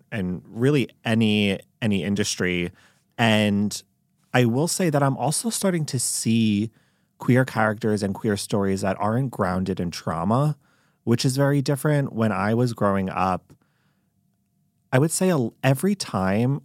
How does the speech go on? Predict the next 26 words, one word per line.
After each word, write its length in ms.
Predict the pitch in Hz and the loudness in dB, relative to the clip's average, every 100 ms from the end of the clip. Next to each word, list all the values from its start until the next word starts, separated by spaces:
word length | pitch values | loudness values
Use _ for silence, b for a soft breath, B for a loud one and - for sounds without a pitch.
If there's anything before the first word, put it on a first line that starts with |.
| - | -4
or 180 | 120 - | -4 -2
almost 400 | 117 135 175 127 | -2 0 0 -2
every 180 | 110 | -4
time 220 | 101 104 101 | -2 -2 -2
that 100 | 101 | -2
I 60 | |
saw 200 | 98 - | -4 -2
a 60 | 90 | -4
gay 220 | 87 92 | -4 -4
man 240 | 87 87 90 | -4 -4 -6
on 140 | 87 | -6
T 160 | - 85 | -8 -8
V, 240 | 90 95 | -4 -4
whether 320 | 101 90 92 | -2 -2 -2
it's 140 | 87 90 | -4 -4
in 260 | 87 85 - b b b | -6 -8 -10 b b b
a 60 | |
movie 580 | 113 160 151 143 139 131 | 2 4 4 2 4 2
or 640 | - 98 87 87 82 82 - - | 0 -4 -2 -2 -2 -4 -8 -10
a 80 | 107 | -8
show 580 | - - 156 143 139 131 | -4 0 4 4 4 2
or 200 | 92 87 | 0 -4
on 120 | 92 | -2
the 100 | 92 | 0
news, 680 | 98 135 139 131 123 - - b b b b _ _ _ _ | 2 2 4 4 2 -2 -10 b b b b _ _ _ _
it 160 | 147 | 2